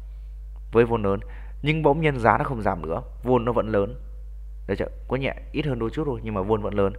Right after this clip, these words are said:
Điều này nó đang chứng tỏ rằng có một cái lực cầu tham gia bắt đáy thị trường ở ba phiên là ngày hai mươi bảy, ngày hai mươi tám và ngày hai mươi chín tháng bảy năm hai nghìn không trăm hai mươi. Nó bắt đáy ba phiên này. Và sau đó chúng ta có thấy hai phiên,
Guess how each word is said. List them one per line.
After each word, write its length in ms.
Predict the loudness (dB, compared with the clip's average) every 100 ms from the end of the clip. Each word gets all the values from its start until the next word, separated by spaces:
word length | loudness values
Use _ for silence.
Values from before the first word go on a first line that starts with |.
| -8 -12 -12 -2
Điều 160 | 4 6
này 100 | 6
nó 80 | 2
đang 140 | 0
chứng 160 | -2 2
tỏ 160 | 2
rằng 160 | 4 2
có 80 | 0
một 140 | -2 -2
cái 80 | -2
lực 180 | -2 4
cầu 200 | 4 4
tham 120 | 0
gia 100 | 0
bắt 100 | 2
đáy 120 | 0
thị 140 | -2
trường 240 | 0 0 0
ở 180 | -6 2
ba 200 | 4 4
phiên 200 | 2 0 -2 -12 -12 -6 2
là 160 | 4
ngày 160 | 6 6
hai 140 | 6
mươi 120 | 6
bảy, 100 | 6 4 -4 -6
ngày 140 | 0 2
hai 80 | 4
mươi 60 |
tám 280 | 4 4 2
và 380 | 2 6 6 4 2
ngày 140 | 2
hai 80 | 2
mươi 100 | 0
chín 180 | 0 -4
tháng 140 | -4
bảy 120 | -4
năm 100 | -4
hai 60 | -4
nghìn 80 | -2
không 40 |
trăm 80 | -2
hai 100 | 2
mươi. 220 | 2 0 -4 2
Nó 60 |
bắt 120 | 4
đáy 100 | 4
ba 160 | 4 0
phiên 140 | 0
này. 140 | -2 -2 -6 -12 -12 2
Và 100 | 4
sau 120 | 8 8
đó 80 |
chúng 120 | 8 8
ta 100 | 6
có 120 | 6
thấy 140 | 6
hai 160 | 6 6
phiên, 200 | 8